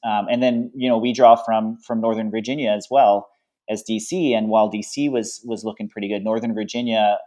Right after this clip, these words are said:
uh, Ryan, I don't know if, if you, how much you track that, but they were, some areas, the whole state was eleven percent positivity, and,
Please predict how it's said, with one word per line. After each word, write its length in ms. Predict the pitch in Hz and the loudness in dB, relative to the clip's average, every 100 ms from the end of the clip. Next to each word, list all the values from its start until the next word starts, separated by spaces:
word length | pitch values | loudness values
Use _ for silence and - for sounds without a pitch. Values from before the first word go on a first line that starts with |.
| 104 | -8
uh, 200 | 98 95 104 | -8 -6 -4
Ryan, 180 | 101 101 | -2 -2
I 80 | |
don't 140 | 98 104 | -4 -4
know 160 | 101 | -6
if, 60 | 98 _ | -8 _
if 180 | 107 107 | -20 -16
you, 80 | 95 | -12
how 60 | 107 | -10
much 180 | 104 107 | -10 -12
you 60 | |
track 260 | - 104 - | -2 -2 2
that, 160 | 104 98 | 0 0
but 80 | 98 | -2
they 140 | 110 113 | -2 0
were, 300 | 110 104 - _ _ _ _ _ | 0 -2 -8 _ _ _ _ _
some 220 | - 127 | 2 4
areas, 560 | 135 117 113 107 104 - | 6 6 6 4 0 -2
the 140 | 113 | 0
whole 160 | 131 135 | 0 -2
state 320 | - 123 120 | -2 -2 -2
was 140 | 110 | -4
eleven 280 | 110 110 117 | 0 0 0
percent 360 | 113 104 104 - | -6 -6 -8 -4
positivity, 760 | 107 98 98 104 101 101 101 - | -4 -4 -6 -10 -8 -6 -6 -8
and, 460 | 104 101 98 98 | -8 -6 -8 -12